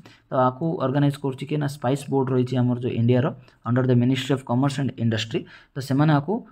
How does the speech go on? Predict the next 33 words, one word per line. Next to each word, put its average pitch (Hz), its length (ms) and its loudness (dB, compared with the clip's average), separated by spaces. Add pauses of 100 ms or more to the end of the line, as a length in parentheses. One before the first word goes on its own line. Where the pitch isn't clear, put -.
(140)
ଲଞ୍ଚ 123 240 0
କରିବାକୁ 120 300 2
ଯାଉଛନ୍ତି 113 380 0
ଆମର 127 160 -2
ୱାସିରେ, 117 560 2 (340)
ଅ, 107 220 -2
ନଭି 120 240 4
ମୁମ୍ବାଇରେ, 127 440 2 (300)
ଅ, 120 60 -2
ଫୋର୍ଟିନ୍ଥ 160 520 -2
ଏଡିସନ୍ 127 320 0
ଅଫ୍ 208 120 0 (120)
ୱାର୍ଲଡ 131 240 2
ସ୍ପାଇସ୍ 160 480 -4 (280)
କଂଗ୍ରେସକୁ। 101 500 -6 (300)
ଓକେ। - 360 -12 (720)
ତ - 40 -6 (160)
ଏଠି 139 160 2
ଆମର 160 220 6
କ'ଣ 151 180 2 (340)
ନା, 131 80 -4
ଡିଫରେଣ୍ଟ 135 340 2
ପଲିସି 139 280 2
ମେକର୍ସ, 143 340 0 (120)
ଆଉ 117 160 2 (140)
ଅଥରିଟିଜ୍, 143 520 -4
ଆଉ 117 120 -4
ଯେଉଁ 117 160 -4
ସ୍ପାଇସ୍ 127 320 -2
ଟ୍ରେଡ୍ 135 180 -2 (100)
ଆସୋସିଏସନ୍ 127 440 -2
ମେମ୍ବର୍ସ, 127 320 4 (380)
ତାଙ୍କ 123 160 -2